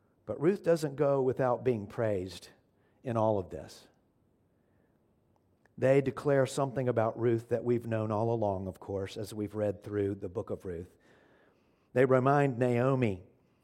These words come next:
"Your daughter-in-law who loves you is more to you than seven sons." What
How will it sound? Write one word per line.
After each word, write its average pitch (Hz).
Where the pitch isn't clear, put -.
"Your 143
daughter-in-law 139
who 143
loves 123
you 78
is 113
more 120
to 127
you 104
than 95
seven 92
sons." -
What 262